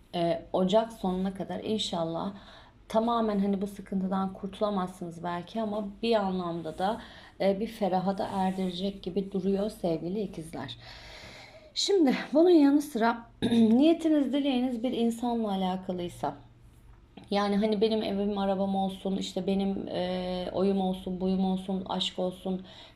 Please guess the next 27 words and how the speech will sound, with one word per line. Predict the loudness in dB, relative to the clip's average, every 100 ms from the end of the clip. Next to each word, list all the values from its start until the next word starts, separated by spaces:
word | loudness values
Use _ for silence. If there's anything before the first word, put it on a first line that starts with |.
| -2
vesaire | -2 0 0 0 0 0
değil | 0 0 0
de | 0 -2 -10 -10 -2
bir | 0 2
başkası | 2 0 -2 -4 -2
için, | -2 0 -2 -4 -6 -18 -20 -20 -12 -2
e, | 0 0 -2 2
bir | 2 2 -8 -2
dilekse | 4 4 2 -4 -6 -6
bu. | -10 -12 -12
İşte | -8 -2 0 0 -2 -8 -20 _ -4
bir | 0
hastanız | 0 0 -2 0 0 0
olabilir, | 0 0 -2 -4 -4 -6 -12 -12
e, | -6 -4 -2 -4 -4 -6 -8 -10 -12 -6
mahkum | 0 0 -2 0 2
olan | 2 0 0
bir | 0
yakınınız | 0 -2 -2 -4 -2 -2 0
olabilir. | 0 0 -2 -2 -4 -6 -14 -20 -20 -4
Onun | 2 4 4 4 2 2 4
refaha | 2 0 -4 -2 -2
ermesiyle | 0 2 0 0 0 2 2
alakalı | 2 0 -2 -4 -4 -2
bir | -4 -2
dilekse | 0 0 0 0
de | 0